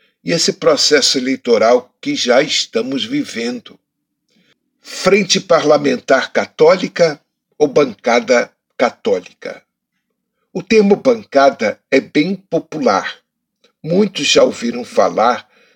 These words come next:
em bancada ruralista, bancada da bala, bancada evangélica.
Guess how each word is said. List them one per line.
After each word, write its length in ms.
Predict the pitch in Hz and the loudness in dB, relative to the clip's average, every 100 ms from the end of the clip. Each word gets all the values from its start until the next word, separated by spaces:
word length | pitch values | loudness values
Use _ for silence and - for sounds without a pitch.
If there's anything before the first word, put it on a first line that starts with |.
| _ | _
em 180 | 127 110 | -14 -2
bancada 720 | 127 208 - - 131 127 120 | 0 0 -4 0 2 2 -2
ruralista, 960 | 104 - 104 101 98 277 - - - | -2 -2 -2 -2 -2 -4 -2 -2 -2
bancada 1000 | 110 - 90 196 - 117 117 - 214 202 - _ _ | -4 -8 -14 -14 -4 -2 -2 0 -2 -2 -8 _ _
da 140 | 110 | -8
bala, 680 | - 110 131 131 127 107 _ _ _ _ _ | -4 0 4 4 2 -2 _ _ _ _ _
bancada 800 | _ 104 156 156 - - 170 165 151 | _ 0 0 0 -2 2 2 2 -2
evangélica. 1000 | 139 160 - 131 117 - - - - | 0 0 2 0 0 -4 -14 -12 -12